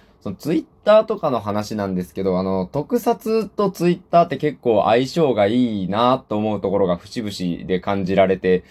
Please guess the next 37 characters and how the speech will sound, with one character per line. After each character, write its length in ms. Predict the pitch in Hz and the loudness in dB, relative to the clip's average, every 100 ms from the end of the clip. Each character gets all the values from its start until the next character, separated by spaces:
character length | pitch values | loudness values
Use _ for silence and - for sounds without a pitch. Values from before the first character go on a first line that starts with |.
| - _ _ _ _ | -20 _ _ _ _
お 100 | 104 | 0
り 100 | 101 | 0
ま 160 | 101 101 | 0 -4
し 120 | - | -2
て、 280 | 95 82 - _ _ _ - | 0 0 -2 _ _ _ -10
あ 120 | 71 | -8
の、 120 | - | -8
な 160 | 73 127 | 0 0
ぜ 100 | 123 | 2
か 160 | 104 98 | 0 0
と 120 | 95 | -2
い 140 | 92 | -2
う 60 | 90 | -2
と、 380 | 98 92 80 - | 0 0 0 -6
仮 140 | - 110 | -6 -2
面 160 | 143 | 0
ラ 120 | 170 170 | 2 4
イ 80 | |
ダ 260 | 120 104 92 | 6 6 4
ー 20 | |
に 120 | 95 | 0
限 220 | 95 95 101 | -4 -4 -2
ら 100 | 95 | -2
ず 80 | |
な 120 | 92 85 | -4 -4
ん 40 | |
で 60 | 80 | -8
す 140 | - | -6
が、 160 | 87 82 | -4 -4
日 320 | 92 95 160 | -6 -2 0
朝 200 | 175 175 | 2 4
が 120 | 160 | 2
放 180 | 151 147 | 2 0
送 220 | 147 143 | -2 -2
さ 160 | 143 135 | 0 0
れ 100 | 135 | 0
る 320 | 135 135 | -2 -2